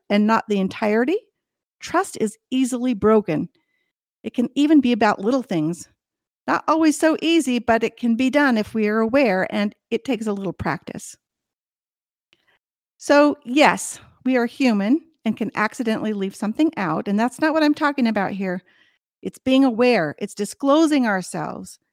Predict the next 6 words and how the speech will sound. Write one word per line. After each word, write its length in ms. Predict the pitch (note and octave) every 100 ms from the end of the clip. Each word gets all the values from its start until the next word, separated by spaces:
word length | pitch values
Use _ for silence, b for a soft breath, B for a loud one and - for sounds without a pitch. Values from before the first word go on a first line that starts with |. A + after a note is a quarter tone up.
| _ _
If 240 | A3 A3 -
we 100 | G3
leave 280 | G#3 D4+
something 420 | D4+ C4+ C4 A#3 A3
out 400 | G#3 A3+ E4+ - -
intentionally, 720 | G#3+ - - A#3 - C4+ E4